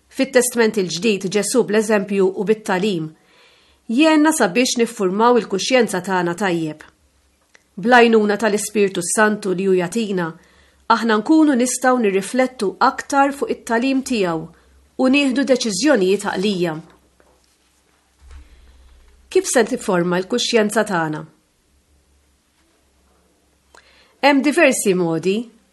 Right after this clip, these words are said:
li jgħinu biex il-kuxjenza tagħna tiġi ffurmata. L-adulti li jieħdu ħsiebna, il-Knisja u s-soċjetà għandhom dmir importanti li jgħinuna niffurmaw il-kuxjenza tagħna sew. Il-familja jew in-nies li jieħdu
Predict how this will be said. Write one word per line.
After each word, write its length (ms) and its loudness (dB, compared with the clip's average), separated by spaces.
li 140 -2
jgħinu 480 0
biex 180 -2
il-kuxjenza 640 0
tagħna 400 0
tiġi 320 -2
ffurmata. 680 -4
L-adulti 560 4
li 140 2
jieħdu 260 -2
ħsiebna, 520 -2
il-Knisja 640 -2
u 140 -6
s-soċjetà 640 -2
għandhom 480 4
dmir 460 4
importanti 720 -2
li 140 0
jgħinuna 420 0
niffurmaw 640 2
il-kuxjenza 720 -2
tagħna 400 -2
sew. 220 -4
Il-familja 640 2
jew 160 4
in-nies 320 0
li 140 -2
jieħdu 180 -4